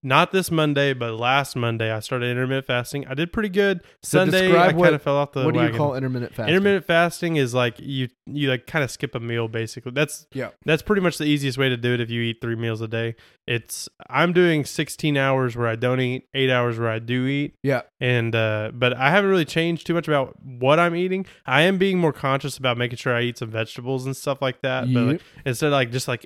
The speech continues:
Speaker 1: eating nothing but fried chicken, which is what I did last night, and I felt horrible <laughs> this morning.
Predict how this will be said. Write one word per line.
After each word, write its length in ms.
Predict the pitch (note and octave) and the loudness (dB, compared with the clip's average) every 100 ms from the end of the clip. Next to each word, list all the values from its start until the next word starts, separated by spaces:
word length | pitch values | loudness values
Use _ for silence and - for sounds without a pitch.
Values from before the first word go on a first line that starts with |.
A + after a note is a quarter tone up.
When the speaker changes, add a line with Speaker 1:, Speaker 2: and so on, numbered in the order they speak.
| - | -6
Speaker 1:
eating 360 | D#3 C#3+ C#3 B2+ | 0 0 0 0
nothing 280 | C3 C3+ B2 | 0 -2 -4
but 120 | A#2 | -2
fried 240 | C#3 B2+ | 0 -2
chicken, 380 | - C#3 D3 C#3 - | -2 -4 -4 -4 -6
which 140 | C3 | -4
is 40 | |
what 160 | C3 C3 | 0 0
I 60 | B2 | 0
did 160 | B2 | -2
last 260 | A#2+ A#2+ - | -2 -2 -2
night, 120 | B2 | -6
and 100 | B2 | -6
I 40 | |
felt 280 | A2+ A#2+ A#2 | -6 -6 -6
horrible 680 | - - D3 C#3 C3+ C3 F#3+ - | -12 -4 0 2 0 -2 -2 0
<laughs> 20 | |
this 240 | F#3 - | -2 -2
morning. 640 | D#3 - - - D#3 E3 | -8 -6 -6 -6 -6 -6